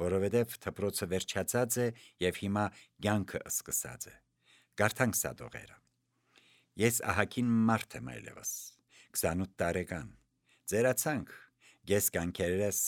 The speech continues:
քնած։ Միթե եթե վաթսուն տարեկանին հասնենք, դարձյալ դպրոցական ընկերություն պիտի ունենք, ասիկա անշարժություն կնշանակե։ Թող փոխվի ամեն ինչ, միայն թե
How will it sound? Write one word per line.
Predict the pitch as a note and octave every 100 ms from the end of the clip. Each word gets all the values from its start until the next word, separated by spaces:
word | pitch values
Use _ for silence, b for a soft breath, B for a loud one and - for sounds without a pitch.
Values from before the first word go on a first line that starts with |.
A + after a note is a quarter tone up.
| -
քնած։ | F2+ G2 G#2 - - - _ _ _ _ _ B B B B2
Միթե | C#3 C#3 A2
եթե | G#2+ A#2+ F2+
վաթսուն | F2+ - A2+ G2+
տարեկանին | F2+ E2+ F2 G2 G#2+ D#2
հասնենք, | - G#2+ A#2+ A2+ - -
դարձյալ | - C3 - A2 F#2
դպրոցական | - F2 F2+ - E2+ A2 A#2 -
ընկերություն | F#2 E2 E2 D#2+ - B2 C#3
պիտի | C3+ C3+
ունենք, | G2+ D#2+ - - _ _ _ _ -
ասիկա | - D#2+ D#2 G2 G2+ B B B _ F#2
անշարժություն | F2+ - F#2+ E2+ G2 - C#3 C3
կնշանակե։ | G#2+ D2 - C2 B1 A#2 A#2 - b b b b b
Թող | - C#3 -
փոխվի | C3 - - A2+
ամեն | C#2 C#2+ C2+ B1
ինչ, | A#1 - - - B B B A#2
միայն | A#2+ A#2+
թե | A2+